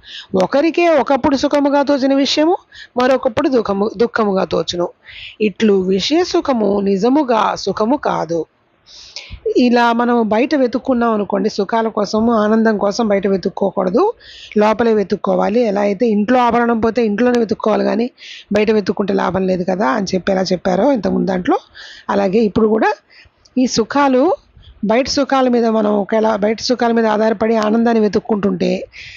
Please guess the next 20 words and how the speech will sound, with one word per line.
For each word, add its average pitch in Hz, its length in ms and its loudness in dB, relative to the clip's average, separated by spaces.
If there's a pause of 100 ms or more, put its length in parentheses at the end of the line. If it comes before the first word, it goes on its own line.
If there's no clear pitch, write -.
(160)
అవేమీ 240 460 2
ఆనందాన్ని 247 540 2
ఇవ్వవు. 208 400 0 (540)
ఆనందాన్ని 254 460 2
ఇచ్చినట్టే 269 400 0
ఉంటాయి, 262 360 2
కానీ 302 440 2
అవి 233 240 0
ఎంతోసేపు 240 500 0
ఉండవు, 185 280 0 (600)
క్షణక్షణానికి 262 640 0
మారిపోతూ 226 560 0
ఉంటాయి. 175 300 -2 (600)
ఒక, 233 140 0
ఒకే 240 520 2
రూపంలో 262 460 2
ఉండదు 220 260 0
ఆ 202 100 2
ఆనందము. 190 560 0 (400)
ఒకసారి 226 760 2